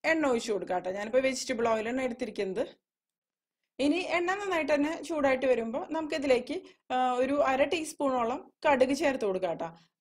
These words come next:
കടുക് നന്നായിട്ട് തന്നെ പൊട്ടി വരുമ്പോ നമുക്ക് ഇതിലേക്ക്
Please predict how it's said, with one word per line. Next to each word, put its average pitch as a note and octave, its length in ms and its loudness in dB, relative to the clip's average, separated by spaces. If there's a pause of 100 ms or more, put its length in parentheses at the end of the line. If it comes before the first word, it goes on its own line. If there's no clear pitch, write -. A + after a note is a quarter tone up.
(120)
കടുക് A3 480 2
നന്നായിട്ട് C4 360 -2
തന്നെ B3+ 140 -4
പൊട്ടി C#4 300 -2
വരുമ്പോ C4 520 -2 (240)
നമുക്ക് C#4 320 0
ഇതിലേക്ക് B3+ 440 0